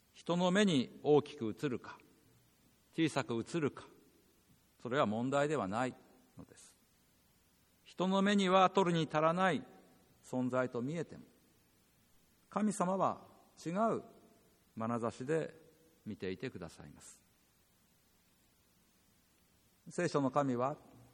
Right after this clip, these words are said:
まあ、神学の言葉で言えば、摂理の神だというふうに言われます。しかしそれは何かですね、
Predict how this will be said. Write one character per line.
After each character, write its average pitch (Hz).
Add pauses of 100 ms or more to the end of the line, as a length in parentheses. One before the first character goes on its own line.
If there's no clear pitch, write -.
(1120)
ま 131
あ、 -
神 151
学 120
の 110
言 117
葉 127
で 113
言 127
え -
ば、 110 (440)
摂 196
理 151
の 104
神 117
だ - (220)
と 117
い 117
う -
ふ -
う -
に 120
言 98
わ 101
れ 98
ま 92
す。 - (1300)
し -
か 190
し 175
そ 196
れ 190
は 170
何 220
か 135
で 104
す -
ね、 190